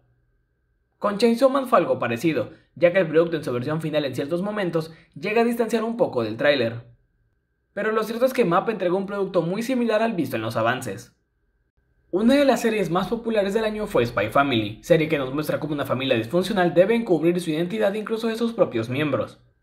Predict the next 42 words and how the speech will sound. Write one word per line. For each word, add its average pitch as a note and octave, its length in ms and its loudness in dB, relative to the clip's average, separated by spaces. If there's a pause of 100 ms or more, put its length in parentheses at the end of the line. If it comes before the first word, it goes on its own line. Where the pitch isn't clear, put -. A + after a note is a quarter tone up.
Quien G#3 200 -2
se A#3 100 6
llevó A3+ 200 6
el A#3+ 80 6
corazón A#3 300 4
de A3 60 -2
los A3 100 -2
espectadores F#3+ 640 0
fue A#2+ 160 -2
Anya, B2+ 360 -2
personaje D#3+ 380 -2
el E3 60 -4
cual D3 200 2
pienso D3+ 240 -2
que C3 100 -8
terminó A#2+ 380 -2
por B2 100 0
desatar A#2 300 0
y A2+ 60 2
demostrar F3 600 2 (180)
gran A#3 280 0
parte A#3+ 260 2
del A#3 120 4
fanatismo G3 480 -4
que G#3 100 -10
se G3 100 -4
tiene F#3+ 160 -2
en G3 60 -2
Japón G3+ 340 0
por A2+ 100 0
los G#2+ 160 -2
personajes, A#2+ 600 -6 (240)
siendo A3+ 260 2
dos G#3 200 -2
polémicas A3 520 0
las G#3+ 120 0
que A3+ 120 -2
más F3 180 2
me F#3+ 120 0
llamaron C3 320 2
la G#2 60 0
atención. A2+ 640 -4